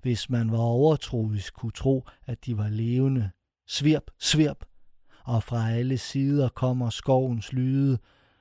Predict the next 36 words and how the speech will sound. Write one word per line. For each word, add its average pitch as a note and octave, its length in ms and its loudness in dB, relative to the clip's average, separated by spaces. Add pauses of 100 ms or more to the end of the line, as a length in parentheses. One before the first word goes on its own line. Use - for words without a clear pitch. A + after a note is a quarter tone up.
(140)
Nu C3 220 4
er B2+ 80 4
det A#2+ 220 2
nogle A#2 360 2
andre B2+ 380 -2
fugle, B2+ 500 -4
der A#2+ 140 -2
er A2+ 160 0
oppe. A2+ 360 0 (640)
En A2 200 -2
ugles B2 500 -2
tuden C#3 560 0
skærer C3 580 0
gennem B2 400 -2
luften B2+ 500 -2
så A#2 180 -4
klart, C3+ 460 -2
at A2 220 -6
de A#2 60 -8
begge B2+ 400 0
ser C3+ 340 -2
sig A2 220 -6
skræmte C3+ 580 -4
omkring, C3 520 -4 (320)
om A#2+ 180 -6
den G#2 180 -8
skulle A#2 440 -2
være A2 220 -2
på A#2 160 -6
vej B2 280 0
til - 180 -6
at A2+ 120 -2
flyve A#2+ 580 -2
ind C3 180 -2
i B2 140 0
dem. B2 240 -2